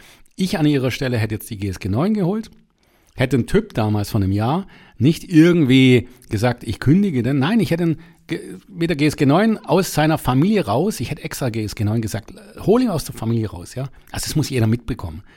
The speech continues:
Du darfst nicht gegen den deutschen Staat agieren. Du darfst nicht irgendwelche Fehler machen und wenn du keine Fehler gemacht, auch wurscht, egal, aber ich entscheide und lass ihn da wirklich mit höchster Gewalt rausnehmen, würde ihm einkerkern.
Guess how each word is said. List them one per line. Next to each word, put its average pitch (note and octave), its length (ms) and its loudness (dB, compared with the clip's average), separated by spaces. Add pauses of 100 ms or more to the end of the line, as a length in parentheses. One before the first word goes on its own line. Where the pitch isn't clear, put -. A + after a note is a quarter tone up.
(300)
Du A#2+ 100 -4
darfst B2+ 340 2
nicht B2+ 160 0
gegen A2 180 2
den G2+ 100 0
deutschen F#2+ 300 -6
Staat - 420 -12
agieren. F#2 420 -10 (680)
Du A2 80 -10
darfst A2+ 220 -6
nicht C3 160 0
irgendwelche A2 500 0
Fehler C3+ 240 2
machen A#2 240 2
und G2+ 120 0
wenn A2+ 100 2
du G#2+ 80 -2
keine D3+ 300 2
Fehler C#3 180 2
gemacht, A#2+ 300 -2
auch D#3+ 240 -2
wurscht, C#3+ 240 2
egal, A#2 260 0
aber - 260 -6
ich G#3+ 200 2
entscheide F3+ 580 0 (500)
und B2 160 2
lass D3 200 0
ihn C#3+ 140 0
da A#2+ 320 0
wirklich C#3 400 -2
mit B2+ 240 -4
höchster F3+ 300 -4
Gewalt A2 360 -2
rausnehmen, D#3 380 -4
würde G#2+ 140 -4
ihm A2+ 80 -10
einkerkern. G3 720 -4